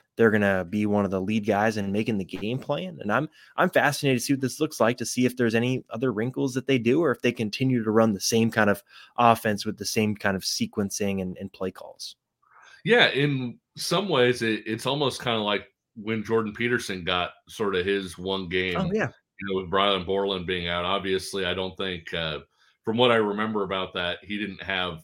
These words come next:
Speaker 2: a month to prepare for that as, you know, hey, he was,
Speaker 1: Mm.
Speaker 2: he was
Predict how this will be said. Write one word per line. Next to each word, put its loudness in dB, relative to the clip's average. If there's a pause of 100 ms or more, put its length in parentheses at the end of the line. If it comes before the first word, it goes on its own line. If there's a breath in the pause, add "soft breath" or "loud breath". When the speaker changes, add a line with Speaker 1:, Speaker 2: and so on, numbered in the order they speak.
(160)
Speaker 2:
a -8
month -6 (180)
to -16
prepare 0
for -6
that -4 (100)
as, -6 (480)
you -4
know, 0
hey, 2
he -4
was, -4
Speaker 1:
Mm. -14
Speaker 2:
he -2
was -4